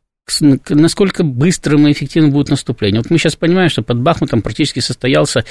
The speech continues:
или вот-вот состоится прорыв фронта. А дальше наступление будет быстрым, в пустоте будут наступать войска, или украинцы подтянут резервы и заткнут эту дыру во фронте, и где-то на очередном рубеже придется опять штурмовать там, э, Константиновку, Славянск, Краматорск и так далее.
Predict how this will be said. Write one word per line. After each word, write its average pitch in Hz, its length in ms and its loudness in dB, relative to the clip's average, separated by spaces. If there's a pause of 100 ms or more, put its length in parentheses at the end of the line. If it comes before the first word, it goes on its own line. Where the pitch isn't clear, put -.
(260)
или 123 120 2
вот-вот 127 280 2
состоится 123 420 -2
прорыв 117 360 -2
фронта. 104 440 -4 (720)
А 131 80 0
дальше 156 360 2
наступление 143 720 0
будет 127 400 2
быстрым, 135 420 0
в - 120 -6
пустоте 143 420 -2
будут 151 180 0
наступать - 460 -4
войска, 120 400 -2 (260)
или 127 140 0
украинцы 147 400 2
подтянут 139 500 -2
резервы 135 400 2
и 120 40 2
заткнут 123 360 0
эту 110 140 0
дыру 113 240 0
во 113 100 0
фронте, 156 460 0 (320)
и 117 80 -2
где-то 135 260 0
на 123 160 4
очередном 127 480 2
рубеже 127 400 0
придется 120 380 -2
опять 120 240 0
штурмовать 120 560 0
там, 95 160 -2 (340)
э, 107 160 0
Константиновку, 131 800 0
Славянск, 131 600 0
Краматорск 117 580 0
и - 60 -6
так 104 180 -2
далее. 104 340 -2